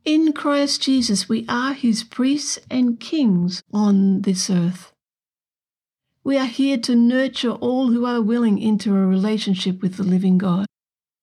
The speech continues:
As he nurtures us, and we, his nurturing in us, through us to others, lead them to his nurturing.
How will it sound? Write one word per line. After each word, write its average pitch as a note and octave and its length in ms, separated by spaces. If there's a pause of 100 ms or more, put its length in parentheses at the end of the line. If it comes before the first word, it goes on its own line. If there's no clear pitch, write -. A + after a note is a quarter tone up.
(600)
As A3+ 200
he B3 140
nurtures A3+ 640
us, C4 440 (520)
and G3 400
we, A#3+ 540
his A3+ 320
nurturing A3 580
in G#3 180
us, A#3 380
through A3+ 340
us A3 340
to G3+ 200
others, F3+ 560 (720)
lead A#3 380
them F3+ 180
to F#3 140
his F#3 320
nurturing. F#3 640